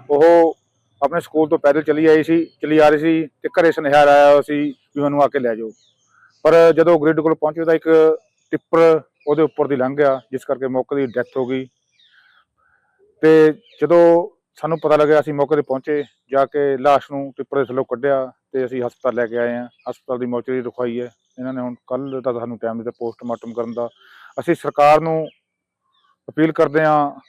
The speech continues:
ਕਿ ਟਿੱਪਰ ਵਾਲਿਆਂ 'ਤੇ ਲਗਾਮ ਲਗਾਈ ਜਾਵੇ, ਕਿਉਂਕਿ ਇਹਨਾਂ ਕਰਕੇ ਬਹੁਤ ਜ਼ਿਆਦਾ ਹਾਦਸੇ ਹੁੰਦੇ ਹਨ। ਜਾਂ ਤਾਂ ਇਹਨਾਂ ਦੀ ਸਪੀਡ ਲਿਮਟ ਕੀਤੀ ਜਾਵੇ, ਜਾਂ ਫਿਰ ਛੋਟੀਆਂ ਸੜਕਾਂ ਤੋਂ ਜਾਣਾ ਇਹਨਾਂ ਦਾ ਬੰਦ ਕੀਤਾ ਜਾਵੇ,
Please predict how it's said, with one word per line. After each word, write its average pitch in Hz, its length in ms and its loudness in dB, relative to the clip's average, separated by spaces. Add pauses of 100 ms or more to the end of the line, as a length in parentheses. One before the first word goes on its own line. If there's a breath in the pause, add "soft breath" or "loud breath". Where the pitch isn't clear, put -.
(160)
ਕਿ 156 80 -2
ਟਿੱਪਰ 160 420 -2
ਵਾਲਿਆਂ 147 220 4
'ਤੇ 139 80 -6
ਲਗਾਮ 127 360 0
ਲਗਾਈ 131 160 2
ਜਾਵੇ, 131 320 -2
ਕਿਉਂਕਿ 147 500 -10 (140)
ਇਹਨਾਂ 180 260 -2
ਕਰਕੇ 160 420 -2
ਬਹੁਤ 131 320 -2
ਜ਼ਿਆਦਾ 131 220 0
ਹਾਦਸੇ 127 300 -2
ਹੁੰਦੇ 131 240 -2
ਹਨ। 131 160 -4
ਜਾਂ 139 120 0
ਤਾਂ 147 80 0
ਇਹਨਾਂ 147 140 -4
ਦੀ 143 40 -6
ਸਪੀਡ 135 360 -8
ਲਿਮਟ 135 260 -10
ਕੀਤੀ 139 240 -14
ਜਾਵੇ, 139 220 -2
ਜਾਂ 143 160 2
ਫਿਰ 147 80 -2
ਛੋਟੀਆਂ 151 380 -8
ਸੜਕਾਂ 139 300 -8
ਤੋਂ 139 100 -4
ਜਾਣਾ 127 160 -4
ਇਹਨਾਂ 123 120 -4
ਦਾ 113 80 -8
ਬੰਦ 107 180 -16
ਕੀਤਾ 101 240 -20
ਜਾਵੇ, 98 240 -20